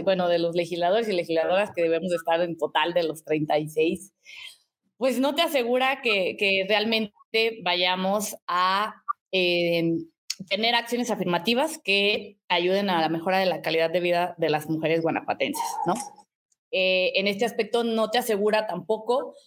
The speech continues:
que todas estas iniciativas que se están presentando y que digo, lo, lo, lo ha analizado Yulma, la mayoría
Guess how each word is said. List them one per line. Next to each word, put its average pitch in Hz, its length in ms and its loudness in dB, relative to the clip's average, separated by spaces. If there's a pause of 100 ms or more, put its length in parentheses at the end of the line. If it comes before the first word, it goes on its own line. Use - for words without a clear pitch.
(180)
que 185 400 0
todas 226 480 0
estas 220 560 0
iniciativas 208 600 0
que 190 120 -2
se 185 80 -4
están 190 260 0
presentando 185 580 0
y 185 100 0
que 170 120 0
digo, 160 300 0
lo, 160 360 2
lo, 156 720 2
lo 175 200 2
ha 180 80 2
analizado 180 600 0
Yulma, 180 600 0
la 165 180 0
mayoría 175 680 0